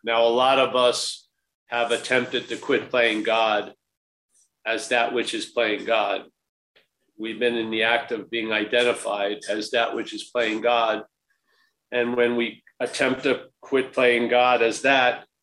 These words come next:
uh, that's playing God. You can't get out of it. It just will go on ad infinitum. There's no break, because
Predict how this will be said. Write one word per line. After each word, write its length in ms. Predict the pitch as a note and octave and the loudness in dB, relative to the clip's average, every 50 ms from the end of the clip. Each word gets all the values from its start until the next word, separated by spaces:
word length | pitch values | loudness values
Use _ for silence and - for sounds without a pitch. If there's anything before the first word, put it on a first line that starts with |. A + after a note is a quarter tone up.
| _ _ - - | _ _ -10 -6
uh, 440 | A2+ A2+ A2+ A2 A2 G#2+ G#2+ G#2+ - - _ | -6 -6 -4 -6 -6 -4 -6 -6 -6 -6 _
that's 220 | A2+ A#2 A#2+ - - | -2 0 0 -2 -6
playing 380 | - B2+ A#2+ A#2 A2+ A2+ G#2+ | -2 0 0 0 0 0 0
God. 360 | A#2 A#2+ A#2 G#2+ G2+ F#2+ - - _ _ _ - - - - - _ _ _ _ _ _ _ _ _ _ _ _ _ | 0 2 2 0 -2 -6 -8 -12 _ _ _ -16 -16 -16 -16 -20 _ _ _ _ _ _ _ _ _ _ _ _ _
You 140 | _ A2 - | _ -20 -10
can't 260 | - C#3 C3 A#2+ A2+ | -4 -2 -2 -2 0
get 140 | - B2+ A#2+ | 0 2 2
out 240 | B2 B2 A#2+ A2+ G#2 | 4 4 4 2 0
of 80 | F#2+ - | -2 -6
it. 560 | - - _ _ _ - - - - - - | -10 -18 _ _ _ -2 -2 -2 -2 -6 -10
It 40 | - | -12
just 340 | - A2 A2 A2 - - | -8 -6 -6 -6 -6 -6
will 160 | A2 G#2+ G#2+ G#2+ | -6 -8 -2 0
go 200 | A#2 A#2+ A#2 A2+ | 2 2 4 4
on 320 | A2+ A2+ A2+ A2 G#2+ G#2+ | 4 2 2 0 -2 -2
ad 220 | - A2 A2+ A2 | 0 0 0 2
infinitum. 760 | A2+ A2+ G#2+ G2 - A#2 G#2+ A2+ A2 A2 G#2 G2+ F#2+ F2+ - _ _ _ _ | 0 -2 -4 -6 -8 -6 -4 -2 -2 -2 -2 -4 -6 -10 -14 _ _ _ _
There's 200 | G#2 A2 G#2 A2 | -10 -10 -6 -2
no 300 | C3 C3 B2 C3 - - | 0 2 2 2 2 2
break, 400 | - C3 B2 A#2+ G#2+ G2 - - _ - _ - - - - - - _ _ | 2 2 4 4 2 -2 -6 -10 _ -20 _ -16 -16 -16 -16 -18 -20 _ _
because 580 | - A#2 - - C3 B2+ A#2 - - - - | -16 -12 -6 -2 0 0 0 -2 -2 -6 -10